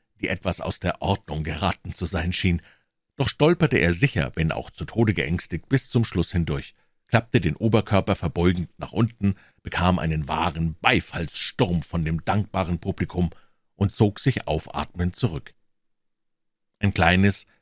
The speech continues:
verschüchtertes Mädchen lispelte ihr: „Ein kleines Lämmchen,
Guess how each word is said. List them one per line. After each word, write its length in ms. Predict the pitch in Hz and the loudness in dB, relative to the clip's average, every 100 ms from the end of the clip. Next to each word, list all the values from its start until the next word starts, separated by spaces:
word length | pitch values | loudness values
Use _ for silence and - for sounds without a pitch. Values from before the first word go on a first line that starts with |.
| _ | _
verschüchtertes 600 | - 113 160 - 135 120 - | 0 2 2 2 -2 -2 2
Mädchen 500 | 120 131 - 67 - _ _ | 2 2 -2 -4 -4 _ _
lispelte 500 | 92 104 - - 82 | 2 2 2 -4 -2
ihr: 240 | 80 85 78 - _ _ _ _ _ _ _ | 0 2 0 -4 _ _ _ _ _ _ _
„Ein 200 | 170 180 | 0 0
kleines 540 | - - 170 175 175 - | -4 0 4 4 2 2
Lämmchen, 540 | 170 175 - 170 156 | 2 4 2 0 0